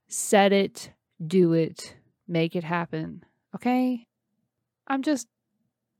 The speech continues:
mental health is so not a thing in this country, and it really is disappointing, okay? I think it's a world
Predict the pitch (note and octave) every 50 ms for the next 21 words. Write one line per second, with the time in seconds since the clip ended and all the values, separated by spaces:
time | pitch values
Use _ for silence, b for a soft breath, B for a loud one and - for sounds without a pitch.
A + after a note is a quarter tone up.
0 | _ _ - B3+ C#4 D#4+ E4+ E4+ - E4 C#4 A#3 A#3 A#3 A3+ A3+ A3+ - - G3+
1 | F#3 F3+ E3+ - - - - - G#3 F#3+ F#3 F#3 F3+ F3+ F3+ F3 F3 E3+ F3 F3
2 | - _ _ _ F#3+ F3 E3 E3 E3+ E3 - F3+ F3 E3+ E3 E3 D#3+ D#3 - -
3 | - E3+ D#3+ D#3+ - - E3 D#3+ D#3 D#3+ D#3+ - - F3+ E3+ E3+ F3+ F3+ F#3 G#3
4 | A#3 C4+ C4+ A#3 G3 F3+ E3 E3 E3 - - F3+ D#3+ - - - - E3+ D#3+ D3+
5 | D3 - - - F#3 - _ _ _ _ G#3+ - G#3+ G3 G3 - A#3+ B3 F4 F4
6 | F4 - - F#3+ E3 D3+ D3+ D3 D3+ C#3+ C#3+ C#3+ C#3 C#3 - E3+ -